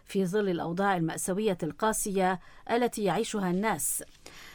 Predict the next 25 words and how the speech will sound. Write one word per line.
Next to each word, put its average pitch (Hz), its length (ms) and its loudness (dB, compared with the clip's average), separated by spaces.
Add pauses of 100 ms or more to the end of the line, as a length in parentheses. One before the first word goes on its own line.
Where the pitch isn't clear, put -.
(100)
ومع 269 340 10
توالي 320 340 2
الترشيحات 277 840 2
والمواقف 190 640 2
الحادة 208 560 2
من 190 140 2
الانتخابات 175 640 0
النيابية، 208 720 2 (400)
يشل 302 440 6
إضراب 240 380 2
المصارف 214 640 2
ليومين 190 580 2
البلاد 190 680 2 (320)
وسط 220 320 0
ترقب 285 420 2 (320)
إلى 185 200 0
كيفية 180 480 0
الخروج 208 580 0
من 175 160 2
أزمة 196 360 0
الكباش 214 480 0
القائم 214 560 2 (320)
بينها 240 640 6
وبين 185 340 2
القضاء، 196 480 2